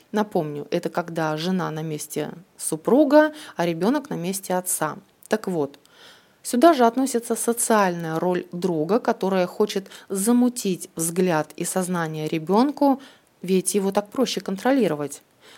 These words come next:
Знать больше его секретов, управлять им, как себе удобно.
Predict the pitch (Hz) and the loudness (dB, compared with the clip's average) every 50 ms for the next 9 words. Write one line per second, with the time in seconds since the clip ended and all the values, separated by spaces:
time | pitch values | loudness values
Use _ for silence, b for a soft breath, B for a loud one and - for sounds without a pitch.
0 | B B 185 185 247 302 320 285 214 196 190 202 196 180 - - - 175 175 160 | B B -4 0 2 2 2 2 0 0 2 2 2 2 0 -2 -4 -4 -4 -4
1 | 160 156 - - 143 - - 156 151 160 202 240 - 202 202 202 - B B B | -4 -4 -4 -6 -6 -4 -4 -2 0 2 0 2 2 2 0 0 -4 B B B
2 | B B _ 202 190 196 - 185 180 170 180 170 151 151 151 - - - 247 311 | B B _ -6 -4 -2 -2 -2 -2 -2 -2 -2 -2 -2 -4 -6 -6 -2 0 0
3 | 330 320 320 - 214 202 202 - - - - - - - 190 170 165 180 202 226 | 0 0 0 0 -2 -2 -2 -4 -12 -8 -6 -4 -2 -2 -4 -2 0 2 2 2
4 | - - 220 226 196 190 202 180 147 147 - - 139 139 147 156 | 2 0 -4 -4 -2 0 2 2 2 0 -4 -8 -12 -10 -10 -14